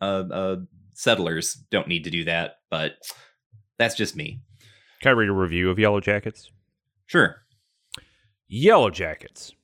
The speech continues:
Speaker 2: is a hell of a good survival story, a hell of a good mystery story, and has its fair share of horrifying moments. What it's also got,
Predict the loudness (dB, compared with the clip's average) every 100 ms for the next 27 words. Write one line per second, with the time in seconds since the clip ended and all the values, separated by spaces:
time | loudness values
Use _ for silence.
0 | _ _ -10 -8 -6 4 6 6 4 2
1 | 0 -2 0 0 -2 -10 -12 -14 -14 -20
2 | _ _ -14 -4 4 4 6 4 4 2
3 | 0 2 2 2 2 2 2 -2 -12 _
4 | _ -6 0 0 -2 -14 -6 0 2 0
5 | -2 -2 -4 -4 -12 -8 -2 -2 0 0
6 | 0 -2 -8 -12 -18 -20 -20 _ _ _
7 | _ 0 2 4 6 6 6 -2 -4 -6
8 | -8